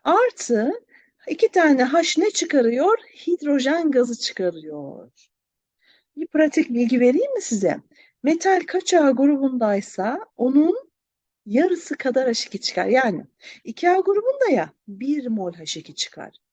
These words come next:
Üç A grubunda olsaydı şuraya üç bölü iki yazardık. Bir A grubunda olsaydı bir bölü iki yazardık. Şu katsayısına. Ama burada bir. Tamam. Tepkimeyi yazdık. Valla sorunun yarısını hallettik. Şimdi kalanı işlem.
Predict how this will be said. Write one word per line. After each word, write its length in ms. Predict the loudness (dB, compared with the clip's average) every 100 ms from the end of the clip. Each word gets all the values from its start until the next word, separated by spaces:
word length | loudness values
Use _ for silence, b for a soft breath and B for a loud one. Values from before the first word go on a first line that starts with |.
| _ _ _
Üç 200 | -12 -2
A 160 | 2 4
grubunda 480 | 2 -2 -4 -8 -6
olsaydı 560 | -6 -6 -4 -4 -4 -10 -12 b b
şuraya 400 | -2 2 2 2
üç 240 | -2 -6
bölü 160 | -6 -6
iki 180 | -4 2
yazardık. 760 | 2 2 -2 -4 -12 _ _ _ _ _ _
Bir 140 | 4 6
A 180 | 6
grubunda 480 | 4 2 2 0 0
olsaydı 520 | 0 -2 -2 -2 0 -4 -4 _ 4
bir 220 | 6 6
bölü 200 | 2 0
iki 200 | -4 0
yazardık. 760 | 0 0 -4 -6 -12 -20 -20 _ _ _ _ _
Şu 240 | -10 -8
katsayısına. 880 | -2 -2 -2 -4 -4 -6 -10 -10 -12 _ _ _ _
Ama 180 | -8 -6
burada 280 | -2 -2 -2
bir. 220 | -4 -8 _ _ B B B B B _
Tamam. 280 | -4 -4 -8 _ _ _ _ _ _ -2
Tepkimeyi 560 | 0 0 2 4 6
yazdık. 400 | 4 2 -2 -2
Valla 200 | 0 0
sorunun 340 | 2 2 2 2
yarısını 440 | 2 2 0 -2
hallettik. 500 | 0 -2 -6 -12 -14
Şimdi 220 | -10 -8
kalanı 400 | -4 0 0 -2
işlem. 360 | -4 -6 -10